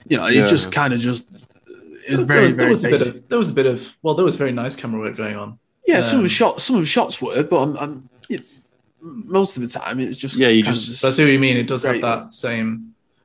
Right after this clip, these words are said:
Speaker 3: It definitely does have, especially in the school things as well.
Speaker 1: Yeah, it just feels like
Speaker 3: I mean,
Speaker 1: you're
Speaker 3: whe-,
Speaker 1: a pupil
Speaker 3: well,
Speaker 1: just sat
Speaker 3: whether,
Speaker 1: there.
Speaker 3: yeah, maybe whether you call it fancy, I don't know. But th-, I think the camera was quite chaotic in,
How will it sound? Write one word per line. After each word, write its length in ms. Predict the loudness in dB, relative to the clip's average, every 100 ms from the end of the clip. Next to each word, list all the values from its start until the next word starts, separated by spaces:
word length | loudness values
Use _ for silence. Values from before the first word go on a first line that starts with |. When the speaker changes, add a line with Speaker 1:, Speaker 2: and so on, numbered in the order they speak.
| -8
Speaker 3:
It 80 | -4
definitely 360 | -4 -4 -4
does 220 | -2 -4 -4
have, 420 | -4 -4 -6 -18 _ _ _ _ _ _
especially 480 | -4 -2 0 2 4
in 100 | 4
the 80 | 0
school 360 | -2 0 2 2
things 240 | -4 -6
as 120 | -6
well. 420 | -2 -2 -2 -8 _ _ _
Speaker 1:
Yeah, 100 | -4
it 60 | -2
just 160 | -2 2
feels 160 | 2
like 100 | 2
Speaker 3:
I 20 |
mean, 120 | 2 4
Speaker 1:
you're 20 |
Speaker 3:
whe-, 140 | 4
Speaker 1:
a 20 |
pupil 100 | 4 2
Speaker 3:
well, 120 | 2 0
Speaker 1:
just 160 | -4
sat 80 | 0
Speaker 3:
whether, 220 | 2 2
Speaker 1:
there. 120 | 0 -4
Speaker 3:
yeah, 160 | -2 0
maybe 260 | -2 -2
whether 240 | -4 -6 -8
you 160 | -12
call 200 | -8 -8
it 80 | -6
fancy, 340 | -8 -8 -6
I 60 | -6
don't 100 | -4
know. 160 | -2 0
But 280 | -2 -4 -4
th-, 80 | -6
I 80 |
think 360 | -4 -6 -8 -8
the 80 | -8
camera 320 | -4 -4 -2
was 280 | 2 2 0
quite 300 | -4 -4 -4
chaotic 560 | -6 -6 -6 -8 -8 -6
in, 320 | -6 -8